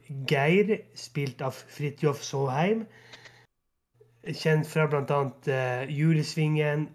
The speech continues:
Linus i Svingen, Jul i Blodfjell, Den unge Fleksnes, you name it, som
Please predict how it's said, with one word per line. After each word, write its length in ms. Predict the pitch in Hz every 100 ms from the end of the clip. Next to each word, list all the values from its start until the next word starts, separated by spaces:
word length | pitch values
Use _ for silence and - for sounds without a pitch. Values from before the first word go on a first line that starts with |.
| - - _ -
Linus 500 | 151 147 156 156 -
i 60 |
Svingen, 640 | 151 156 147 143 143 143 139
Jul 340 | 151 151 151 147
i 60 |
Blodfjell, 800 | 135 143 147 131 151 147 147 151 - - _ _ _ _
Den 120 | 151
unge 220 | 151 151 143
Fleksnes, 840 | 147 139 - 151 139 135 - - -
you 160 | 151 151
name 280 | 151 156 175
it, 340 | 185 - - _ _ - - - - - _
som 460 | - - 170 175 185